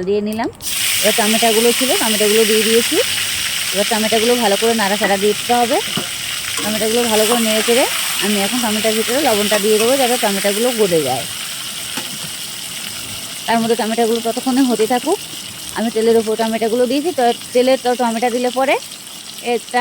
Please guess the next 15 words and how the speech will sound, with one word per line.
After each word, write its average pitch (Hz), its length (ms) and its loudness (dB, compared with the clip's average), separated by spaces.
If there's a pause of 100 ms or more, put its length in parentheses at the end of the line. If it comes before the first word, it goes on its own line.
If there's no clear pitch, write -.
(160)
একদম 262 240 -4 (120)
পুরো 240 200 0 (260)
তরকারিটা 240 600 -2 (380)
খেতেও 277 260 0 (100)
ভালো 254 200 2
লাগে। 285 240 2
অনেক 254 180 -2
সময় 277 240 0
টমেটোগুলো 240 480 -2
গোটা 240 220 2
গোটা 247 200 -4
থাকলে 269 180 -2 (100)
ভালো 190 200 2
লাগে 180 200 -2
না। 170 40 -4